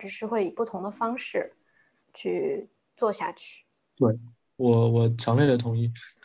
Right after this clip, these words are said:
Speaker 2: 我觉得是这样的，就是我们一定要摆正一个心态，就是我们这种传统行业，你不要指望可以跟新兴行业去竞争。你的市场规模、市场容量，呃，人才配备、人才配给，这个都不可能与他们竞争的。他们是利润生产的部门，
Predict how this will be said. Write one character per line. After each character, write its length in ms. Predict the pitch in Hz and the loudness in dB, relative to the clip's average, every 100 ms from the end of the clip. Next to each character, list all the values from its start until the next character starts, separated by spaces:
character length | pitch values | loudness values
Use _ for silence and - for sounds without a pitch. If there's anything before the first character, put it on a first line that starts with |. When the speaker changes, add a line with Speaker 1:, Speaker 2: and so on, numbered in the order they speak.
| _ - | _ 0
Speaker 2:
我 80 | |
觉 100 | 131 | 4
得 100 | 180 | 8
是 120 | 240 - | 8 8
这 100 | 285 | 6
样 140 | 190 | 6
的， 80 | 120 | 2
就 100 | 175 | 2
是 80 | 175 | 4
我 140 | 127 | 4
们 100 | 120 | 4
一 80 | 185 | 6
定 80 | 233 | 6
要 80 | |
摆 160 | 180 120 | 6 2
正 160 | 120 156 | 2 2
一 60 | |
个 80 | 165 | 0
心 200 | - 196 | 0 0
态， 360 | 202 156 120 - | 2 2 0 -6
就 140 | 151 | -10
是 180 | 143 139 | -2 0
我 160 | 127 120 | 2 0
们 100 | 151 | 2
这 80 | |
种 140 | 190 165 | 2 2
传 180 | - 175 | 2 2
统 120 | 131 | 2
行 180 | 113 123 | 2 2
业， 140 | 123 | 4
你 80 | 117 | 4
不 100 | 131 | 4
要 140 | 156 | 2
指 120 | - | 2
望 220 | 120 120 - | 0 0 -2
可 140 | 120 135 | -2 0
以 80 | 120 | 0
跟 100 | 123 | 0
新 180 | 143 | 0
兴 140 | 139 139 | 0 0
行 180 | 117 113 | 0 0
业 80 | |
去 120 | 120 123 | 0 -2
竞 160 | 120 | -2
争。 200 | 117 117 117 _ _ _ _ _ _ _ _ _ - | 0 -2 -4 _ _ _ _ _ _ _ _ _ 0
你 100 | 127 | 6
的 280 | 143 147 147 | 6 6 4
市 220 | - 190 | 2 2
场 240 | 139 117 | 0 -2
规 180 | 117 156 | 2 2
模、 280 | 165 120 120 | 2 2 2
市 140 | 190 | 2
场 200 | 170 123 | 0 -2
容 220 | 113 110 | -4 -4
量， 440 | 131 151 131 110 113 _ - _ _ _ | 0 2 2 0 -2 _ -20 _ _ _
呃， 400 | 131 123 113 113 - - | 0 4 4 2 -2 -6
人 160 | - 127 | 0 2
才 220 | - 117 | 4 0
配 260 | 120 143 123 | 2 2 2
备、 240 | 120 110 | 0 -4
人 300 | - 123 127 | 0 2 2
才 160 | 147 139 | 2 2
配 200 | 160 127 | 2 2
给， 340 | 117 - - - | 0 -4 -8 -6
这 100 | 247 | -4
个 100 | - | -2
都 100 | 180 | -2
不 160 | 185 | -2
可 160 | - 123 | -2 -2
能 200 | 120 196 | 0 2
与 80 | 131 | 2
他 120 | 127 | 2
们 120 | 127 | 0
竞 200 | 127 123 | 0 -2
争 180 | 117 156 | 0 0
的。 140 | 131 | 0
他 140 | 123 180 | 2 4
们 100 | 185 | 6
是 140 | 180 | 6
利 100 | 156 | 4
润 160 | 180 147 | 6 6
生 200 | 147 208 | 4 2
产 180 | - 120 | 0 -2
的 80 | 117 | 0
部 140 | 123 | 0
门， 200 | 120 | 0